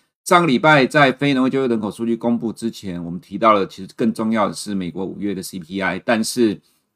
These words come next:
在上礼拜五的非农数据公布之前哦，美国投资人的焦点会是看礼拜五的C P I。那么，呃，对不起，上个礼拜五的非农就业数据。那么对于上周五公布的五月非农就业人口数据高过市场预期，我们的解读也是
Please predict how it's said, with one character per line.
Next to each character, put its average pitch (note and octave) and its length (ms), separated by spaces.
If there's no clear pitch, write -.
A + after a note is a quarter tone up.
在 C3+ 120
上 B2+ 200
礼 G#2 100
拜 A#2+ 300
五 G2 180
的 F#2+ 160
非 A#2 180
农 A2 120
数 - 80
据 A2 100
公 A2 160
布 G#2 60
之 A2+ 160
前 E2 280
哦， E2 160
美 F2+ 200
国 G#2 180
投 F#2+ 160
资 G2+ 180
人 G2+ 120
的 F#2+ 100
焦 G#2 240
点 F#2 160
会 G2 140
是 D#2+ 100
看 G#2+ 260
礼 F2 120
拜 G#2 180
五 D#2+ 100
的 D#2+ 140
C F2+ 220
P F#2 180
I。 F#2 220
那 D#3 60
么， D#3+ 120
呃， - 140
对 D#3 120
不 B2 160
起， - 40
上 C#3 260
个 B2+ 40
礼 G2+ 140
拜 A#2+ 180
五 F#2 140
的 F#2+ 100
非 A2+ 140
农 G#2 120
就 G#2+ 120
业 G#2 100
数 G2+ 220
据。 F2+ 260
那 C#3+ 80
么 C#3+ 80
对 E3 280
于 D3+ 220
上 D3+ 340
周 D3 200
五 A#2 80
公 C3+ 260
布 C3+ 240
的 G#2 340
五 G2 180
月 B2 200
非 B2 120
农 A2 160
就 A#2 120
业 A2+ 60
人 G2+ 140
口 F#2+ 80
数 G2+ 140
据 G#2 100
高 A#2 240
过 A#2 160
市 A2+ 200
场 E2+ 260
预 G2+ 160
期， D#2 400
我 F2+ 80
们 F#2+ 100
的 G2 120
解 F2+ 280
读 F#2 280
也 F#2 260
是 A2 420